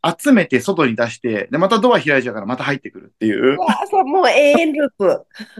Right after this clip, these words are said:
Speaker 1: <laughs> 永遠にあの繰り返しを
Speaker 2: うわー。
Speaker 1: すると。
Speaker 2: はい、
Speaker 1: あと、あの、
Speaker 2: はい、はい。
Speaker 1: セミが中に入ってくるっていうね。
Speaker 2: うわー、それ大騒ぎだ。
Speaker 1: セミありますよ。で、最近の子、虫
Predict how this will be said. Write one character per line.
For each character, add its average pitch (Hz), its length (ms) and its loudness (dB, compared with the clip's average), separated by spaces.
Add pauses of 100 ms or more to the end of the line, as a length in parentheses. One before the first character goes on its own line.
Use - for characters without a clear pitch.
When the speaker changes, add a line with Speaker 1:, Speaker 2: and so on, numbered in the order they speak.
(120)
Speaker 1:
<laughs> 226 200 -4
永 208 460 4
遠 202 80 -8
に 185 160 0
あ 180 120 4
の 170 80 -4
繰 165 160 -4
り 156 80 -2
返 160 260 0
し 185 180 -4
を 240 260 -2
Speaker 2:
う 254 200 -4
わ 214 640 -8
ー。 - 40 -20 (240)
Speaker 1:
す 147 60 -8
る 139 300 0
と。 - 380 0 (340)
Speaker 2:
は 262 120 2
い、 - 20 2
Speaker 1:
あ - 20 -2
と、 143 140 4
あ 127 80 4
の、 127 60 0
Speaker 2:
は 220 60 -8
い、 226 60 -12
は 170 120 -8
い。 139 120 -16 (140)
Speaker 1:
セ 202 60 -4
ミ 214 160 -4
が 196 420 2
中 156 240 -6
に 110 100 -6
入 101 140 -10
っ - 40 -14
て - 120 -20
く - 100 -20
る - 80 -20
っ - 80 -20
て - 80 -16
い - 60 -10
う - 40 -10
ね。 - 100 -4
Speaker 2:
う - 20 0
わ 349 60 0 (360)
ー、 - 20 -14
そ 370 100 -2
れ 320 120 2
大 302 140 0
騒 277 220 0
ぎ 220 80 -8
だ。 185 220 0 (360)
Speaker 1:
セ 226 180 2
ミ 254 180 8
あ 233 80 4
り 233 120 2
ま 220 140 2
す - 120 -10
よ。 117 120 -4 (340)
で、 156 180 2
最 220 260 0
近 240 160 0
の 233 120 0
子、 214 180 4
虫 196 360 0